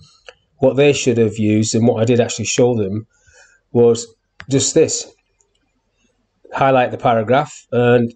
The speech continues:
and have it there. So, you know, you could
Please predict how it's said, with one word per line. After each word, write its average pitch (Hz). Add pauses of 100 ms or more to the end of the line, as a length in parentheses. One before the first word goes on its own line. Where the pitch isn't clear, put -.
(120)
and 127
have 127
it 127
there. 135 (2250)
So, 127
you 127
know, 127
you 127
could 135